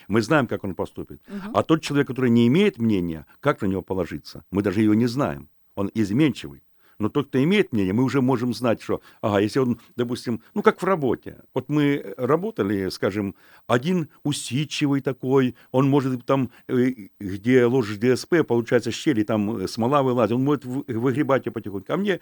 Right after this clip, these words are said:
Speaker 1: легче кубы там забетонировать площадку. То есть мы уже можем, когда у человека есть какой-то свой образ,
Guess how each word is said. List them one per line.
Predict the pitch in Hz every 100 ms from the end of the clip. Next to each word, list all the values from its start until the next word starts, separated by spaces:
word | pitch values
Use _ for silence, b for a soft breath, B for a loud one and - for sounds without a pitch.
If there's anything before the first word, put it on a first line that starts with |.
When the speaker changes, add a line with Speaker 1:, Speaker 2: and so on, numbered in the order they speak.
| B
Speaker 1:
легче | - 151 165 120
кубы | - 120 127 127
там | 101
забетонировать | 92 104 113 101 101 92 82
площадку. | 90 - 78 - 73 B B B
То | -
есть | 139 131
мы | 143
уже | 196 165
можем, | 165 165 151 135 B
когда | - 135
у | 139
человека | 139 139 131
есть | 139 180 311 -
какой-то | 113 - 120 117
свой | - 127 110 b b b -
образ, | 135 113 92 78 -